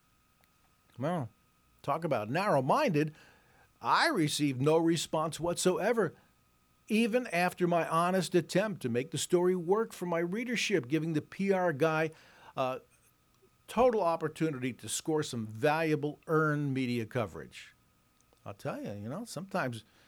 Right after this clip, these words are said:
sometimes it just doesn't pay to try to be helpful. Well, finally, I seem to end up on a list for a hip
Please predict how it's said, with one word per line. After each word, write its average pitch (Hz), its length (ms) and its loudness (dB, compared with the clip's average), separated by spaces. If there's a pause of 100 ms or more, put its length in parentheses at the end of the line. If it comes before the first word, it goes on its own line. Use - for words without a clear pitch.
(140)
sometimes 233 460 4
it 170 60 -2
just 185 220 0
doesn't 175 340 6
pay 214 180 6
to 180 160 -2 (140)
try 226 180 6
to 185 100 4
be 156 140 2
helpful. 165 540 2 (1080)
Well, 151 100 2
finally, 160 600 4 (600)
I 160 260 -2
seem 330 340 0
to 269 120 0
end 220 160 4
up 240 180 4
on 190 120 4
a 151 40 4
list 196 300 2
for 151 220 0
a 117 100 -4
hip 196 300 4